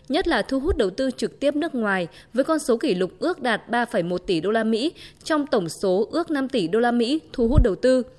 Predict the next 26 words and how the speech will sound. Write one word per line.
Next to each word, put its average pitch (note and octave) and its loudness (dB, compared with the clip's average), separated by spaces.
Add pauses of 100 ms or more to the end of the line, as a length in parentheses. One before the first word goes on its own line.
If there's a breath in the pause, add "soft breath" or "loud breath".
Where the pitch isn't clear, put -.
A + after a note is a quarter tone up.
(280 loud breath)
Tổng G3 2
thu C#4+ 0
ngân D4 2
sách E4+ -4
nhà C4 -2
nước C#4 0
trên D4 -2
địa A3+ 2
bàn F#3+ -2
ước E4+ -2
đạt A3 -2
trên B3+ 0
năm B3 -2
mươi B3 0
lăm B3 0
nghìn G3+ 0
sáu F3 -6
trăm A#3+ -6
tỷ F#3 -2
đồng, E3+ 2 (380 loud breath)
tăng C4+ 0
ba B3+ 4
phần G3+ -2
trăm A#3 -2
cùng G#3 -2
kỳ. F#3 0